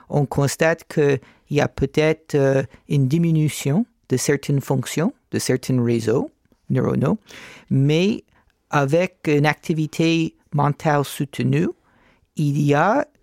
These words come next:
toujours une stimulation et même l'émergence de certaines connexions qu'on n'a pas eues auparavant.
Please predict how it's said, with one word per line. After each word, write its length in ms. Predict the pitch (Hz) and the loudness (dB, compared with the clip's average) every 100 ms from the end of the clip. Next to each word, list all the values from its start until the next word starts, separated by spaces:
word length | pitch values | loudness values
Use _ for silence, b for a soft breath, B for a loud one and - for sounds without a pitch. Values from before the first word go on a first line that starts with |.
| _ | _
toujours 380 | - 160 156 156 | -2 0 2 2
une 100 | 143 | 2
stimulation 880 | - 156 147 143 139 - 170 190 220 | 0 0 2 2 0 -2 0 2 2
et 220 | - 139 | 2 2
même 580 | 135 151 135 165 202 226 - | 0 0 2 2 2 0 -4
l'émergence 960 | - 147 160 151 135 135 165 254 - - b b b _ | -2 0 2 2 0 2 0 0 -6 -12 b b b _
de 140 | 139 | 0
certaines 680 | 123 - - - 180 - 180 | 0 -2 -2 0 -2 0 -2
connexions 720 | - 156 139 - - 160 233 - - | 0 0 0 -2 -2 0 0 -4 -8
qu'on 180 | 143 | -2
n'a 160 | 139 135 | 0 0
pas 240 | - 165 | 0 0
eues 80 | 170 | 2
auparavant. 720 | 170 143 165 151 151 135 127 | 2 0 0 2 2 -2 -6